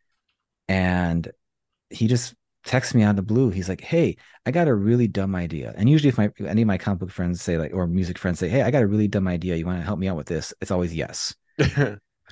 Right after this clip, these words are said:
Speaker 1: You know,
Speaker 2: I like
Speaker 1: the
Speaker 2: it.
Speaker 1: stu-, the stupider, the more likely I'm gonna be like, "Yes, I think this is a great idea." So, um, he sends me the,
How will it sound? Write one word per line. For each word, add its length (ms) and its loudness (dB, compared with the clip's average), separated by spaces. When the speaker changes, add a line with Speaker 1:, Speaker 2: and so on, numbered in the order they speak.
Speaker 1:
You 120 2
know, 120 0
Speaker 2:
I 100 2
like 160 2
Speaker 1:
the 60 2
Speaker 2:
it. 100 -2
Speaker 1:
stu-, 220 2
the 100 2
stupider, 540 4
the 100 -2
more 240 2
likely 280 0
I'm 80 -2
gonna 100 -4
be 120 -6
like, 180 -2
"Yes, 360 -4
I 80 -4
think 160 -6
this 120 -8
is 100 -10
a 40 -10
great 220 -6
idea." 300 -10
So, 400 4
um, 540 0
he 260 2
sends 340 2
me 380 4
the, 560 -4